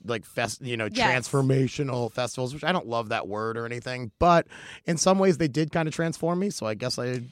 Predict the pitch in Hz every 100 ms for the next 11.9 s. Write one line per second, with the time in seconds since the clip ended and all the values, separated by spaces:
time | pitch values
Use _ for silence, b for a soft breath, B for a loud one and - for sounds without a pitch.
0 | _ 143 349 392 120 247 269 370 403 226
1 | 262 254 262 208 214 226 202 214 180 185
2 | 196 208 - 202 202 - 196 190 185 180
3 | - _ _ - 202 247 285 285 277 208
4 | 220 214 - - 226 254 277 247 175 165
5 | 180 208 226 247 233 233 233 240 - -
6 | 214 202 190 202 202 196 180 190 185 185
7 | 185 180 147 170 170 156 - - 170 196
8 | 254 339 - b b b b _ 214 226
9 | 226 165 113 123 _ 359 - 302 453 427
10 | - - - 214 294 320 339 185 233 320
11 | 180 262 254 285 269 302 - 254 -